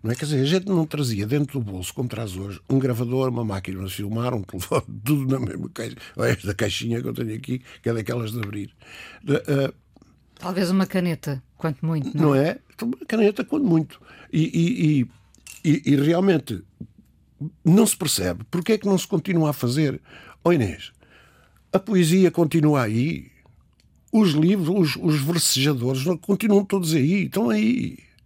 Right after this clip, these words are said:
Speaker 1: Não estão, é descoberto, não, não ascendem, mas, mas, mas, oh Inês, mas aquilo que a gente ouve normalmente tem alguma coisa a ver com aquilo que, que se fez nos, nos anos sessenta, setenta e oitenta? Não,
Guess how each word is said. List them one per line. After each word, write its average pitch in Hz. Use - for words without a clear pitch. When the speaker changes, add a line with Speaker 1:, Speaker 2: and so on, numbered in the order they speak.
Speaker 1:
Não 170
estão, 220
é 208
descoberto, 190
não, 180
não 180
ascendem, 165
mas, 180
mas, 117
mas, 113
oh 139
Inês, 76
mas 135
aquilo 254
que 208
a -
gente 175
ouve 131
normalmente 98
tem 160
alguma 139
coisa 117
a 110
ver 101
com 113
aquilo 113
que, 117
que -
se -
fez 127
nos, 110
nos 110
anos 107
sessenta, 117
setenta -
e 82
oitenta? 98
Não, 160